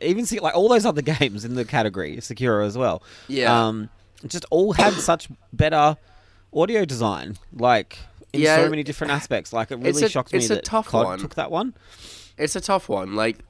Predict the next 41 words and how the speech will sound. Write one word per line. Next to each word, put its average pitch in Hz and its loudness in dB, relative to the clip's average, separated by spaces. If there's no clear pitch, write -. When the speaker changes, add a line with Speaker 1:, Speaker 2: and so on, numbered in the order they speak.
Speaker 2:
I 123 0
know 165 4
they 131 4
put 113 0
a 101 -2
lot 107 4
of 98 0
effort 98 -2
into, 95 -2
to - -12
Call 92 -4
of 92 -6
Duty, 87 -10
into 98 -10
the 98 -4
games, 90 -8
much - -8
the 98 -14
same 95 -4
they 95 -2
do 92 -2
in 90 -4
Battlefield 95 -4
as 98 -14
well, 95 -2
to 101 -10
make 98 -4
sure, 95 0
regardless 107 0
of 107 -10
which 98 -10
environment 104 0
you're 101 -6
in, 98 -4
the, 92 -8
the 87 -8
bull-, 92 -6
the 98 -4
gunfire, 95 -2
like, 90 -6
s-, - -8